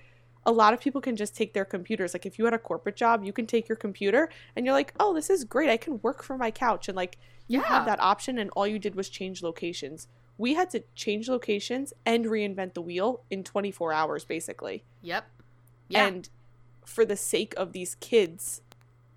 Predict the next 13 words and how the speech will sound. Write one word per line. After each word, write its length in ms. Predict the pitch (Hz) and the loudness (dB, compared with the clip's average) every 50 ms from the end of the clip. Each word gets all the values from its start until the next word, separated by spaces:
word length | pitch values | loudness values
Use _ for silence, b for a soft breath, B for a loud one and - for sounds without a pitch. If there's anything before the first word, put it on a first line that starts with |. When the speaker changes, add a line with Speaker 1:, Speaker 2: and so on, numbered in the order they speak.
| _ - | _ -2
Speaker 1:
like, 260 | 190 - - - - - - _ _ _ - - - _ | -2 -2 -2 -6 -16 -18 -20 _ _ _ -20 -20 -4 _
act 400 | 208 175 175 208 - - - - | 4 4 4 4 0 -4 -6 -4
like 180 | 208 196 196 - | -4 -4 -2 -2
everything 380 | 190 196 180 196 190 - 180 170 | -2 -2 -2 -4 -4 -6 -6 -8
is 140 | 160 160 - | -8 -8 -6
normal 400 | 180 175 165 143 139 - - - - - - - - - - - | -6 -4 -4 -4 -6 -8 -10 -10 -14 -16 -20 -20 -20 -20 -12 -6
when 200 | - 190 180 175 | -2 -2 -2 0
it's 60 | 175 | 0
Speaker 2:
Yes. 220 | 185 190 190 175 185 | 0 0 0 2 4
Speaker 1:
very 240 | 208 202 196 202 202 | 4 4 4 4 2
much 300 | 170 180 185 - - - | 2 0 0 0 -2 0
not 220 | 180 170 - - | 0 0 0 0
normal. 400 | 156 123 110 - 95 - - - | -2 -6 -6 -6 -8 -8 -10 -12